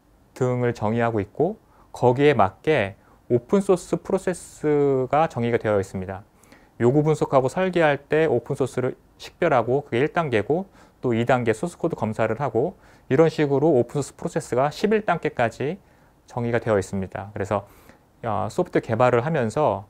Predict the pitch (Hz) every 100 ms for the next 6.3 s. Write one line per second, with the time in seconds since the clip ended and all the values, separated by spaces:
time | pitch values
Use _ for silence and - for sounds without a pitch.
0 | _ _ - 117 139 139 - 160 180 -
1 | 117 135 127 117 117 - - 139 101 110
2 | 175 - - 104 104 120 120 135 107 107
3 | - 107 95 120 185 - _ _ _ _
4 | - 98 98 98 196 196 175 165 156 101
5 | 107 120 160 147 110 101 104 113 - 107
6 | 101 123 190